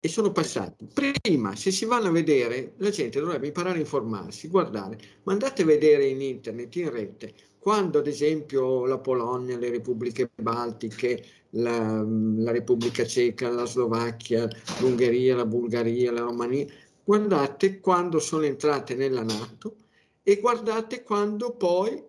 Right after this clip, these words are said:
come regalo di essere passate nella nato, sono passate dentro l'Unione Europea. È incredibile,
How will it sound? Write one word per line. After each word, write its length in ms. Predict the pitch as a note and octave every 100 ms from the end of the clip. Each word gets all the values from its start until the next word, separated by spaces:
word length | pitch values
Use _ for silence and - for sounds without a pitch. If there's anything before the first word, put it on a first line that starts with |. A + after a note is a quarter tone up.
| _ _ _ _ _
come 480 | - F3+ D#3 C3+ B2+
regalo 840 | D#3 D#3+ D3 B2+ B2 E3 A3 - - _ _ _ _ _
di 120 | -
essere 380 | C#3 C#3 - A#2+
passate 540 | A2 B2 - C#3+ - B2+
nella 240 | D#3 G#3+
nato, 640 | D#3+ B2 - G#3 G#3 - _
sono 800 | - - G3 F#3 G3 A#3 B3 - _ _ -
passate 880 | G#3 - C#3+ B2 B2 - G3+ - _ _ _ _ _ _ _ _ _
dentro 520 | E3 E3+ E3 E3 G3+
l'Unione 460 | F#3+ F#3 C3 A#2+ B2+
Europea. 520 | C#3 D#3+ - E2 - - _ _ _ _ _ _ _ _
È 80 | -
incredibile, 720 | A#3 B3+ A#3+ B2+ G2 - -